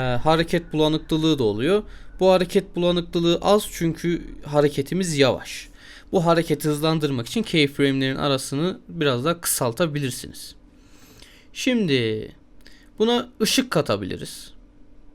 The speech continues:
Değil mi? Onun için ne yapıyoruz? Layer diyoruz, new diyoruz, light diyoruz. Light dedikten sonra buradan point'i seçiyoruz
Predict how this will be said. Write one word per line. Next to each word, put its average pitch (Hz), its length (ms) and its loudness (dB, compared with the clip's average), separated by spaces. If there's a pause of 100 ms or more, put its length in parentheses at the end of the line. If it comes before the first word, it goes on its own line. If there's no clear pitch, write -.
Değil 262 120 0
mi? 127 100 -4 (800)
Onun 175 220 0
için 113 340 -6
ne 131 120 -2
yapıyoruz? 170 640 -2 (280)
Layer 156 320 2
diyoruz, 165 400 0
new 143 300 -2
diyoruz, 143 560 -2
light 120 300 -2 (120)
diyoruz. - 440 -12 (400)
Light 165 320 0
dedikten 147 480 -2
sonra 117 400 -4 (360)
buradan 120 320 -6 (240)
point'i 190 420 0
seçiyoruz 196 680 0